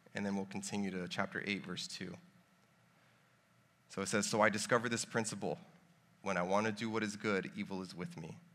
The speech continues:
For in my inner self, I joyfully agree with God's law, but I see a different law in the parts of my body, waging war against the law of my mind and taking me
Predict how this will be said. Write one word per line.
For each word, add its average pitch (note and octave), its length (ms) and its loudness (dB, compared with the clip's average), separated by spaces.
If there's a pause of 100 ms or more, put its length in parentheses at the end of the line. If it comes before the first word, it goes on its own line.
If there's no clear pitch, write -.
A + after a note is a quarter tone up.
(1120)
For G#2 240 0
in G#2 140 0
my F#2+ 120 6
inner A2 240 4
self, A2 380 4
I F#2 80 4
joyfully G2+ 400 -2
agree G#2+ 220 -2
with G2+ 160 -4
God's F#2+ 240 2
law, F#2+ 240 4
but F#2+ 120 2
I F#2+ 40 2
see F#2+ 200 -4
a G2+ 60 0
different G#2+ 400 -6
law G2+ 180 2
in F#2+ 80 0
the F2+ 60 -2
parts F#2+ 260 -4
of G2 60 -4
my F2 120 -2
body, F#2 360 2
waging F#2 400 -4
war F#2+ 180 0
against F#2 240 -6
the F#2 80 -4
law F2+ 200 4
of F2 80 0
my E2+ 120 0
mind F#2 380 0
and F#2 120 -8
taking G#2+ 320 -6
me G2 120 -6